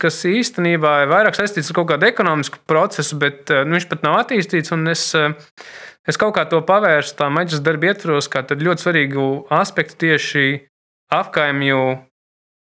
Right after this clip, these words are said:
identificēšanai, attīstīšanai un, un pretnostastī-, pretnostastīšanai Vecrīgai un Klusiem centram. Un, un, un tā arī būtībā radās tā interese par apkaimēm, cieņa pret apkaimēm,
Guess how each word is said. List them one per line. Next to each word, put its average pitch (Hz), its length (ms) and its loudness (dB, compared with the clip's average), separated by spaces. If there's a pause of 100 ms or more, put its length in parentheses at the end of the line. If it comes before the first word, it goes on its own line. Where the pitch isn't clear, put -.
(120)
identificēšanai, 208 880 0
attīstīšanai 143 800 -2
un, 135 280 -4
un 131 200 -2 (100)
pretnostastī-, 151 720 -4 (140)
pretnostastīšanai 147 1160 -4 (680)
Vecrīgai 147 560 0
un 127 80 -4
Klusiem 165 320 -2
centram. 160 480 -2
Un, 147 300 -4
un, 156 160 -2 (560)
un 147 160 -4
tā 202 100 4
arī 233 160 2
būtībā 214 320 2
radās 196 380 4
tā 131 180 2
interese 180 320 -2
par 139 160 0
apkaimēm, 233 640 0 (260)
cieņa 175 400 2
pret 202 220 -4
apkaimēm, 190 600 2